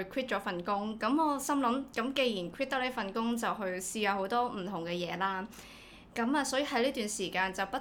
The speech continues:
停咁去試一種新嘅生活，同埋尋找想要過嘅生活之間嘅。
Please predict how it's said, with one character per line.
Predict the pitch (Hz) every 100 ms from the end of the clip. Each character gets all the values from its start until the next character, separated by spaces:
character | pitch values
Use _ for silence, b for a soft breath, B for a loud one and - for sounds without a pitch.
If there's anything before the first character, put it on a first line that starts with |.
| -
停 | - 208 151
咁 | 170 185
去 | 233 220
試 | 214 - 220 208
一 |
種 | 233 190 160
新 | 208 - 247 247
嘅 | 214
生 | 226 226 226
活， |
同 | 185 214
埋 | 165 -
尋 | - 165
找 | 156 101 175
想 | 226 196 160 180 233
要 | 208
過 | 185 - 180 180
嘅 | 180
生 | - 214
活 | 202
之 | 165 - 214
間 | 208 208 196 196
嘅。 | 190 -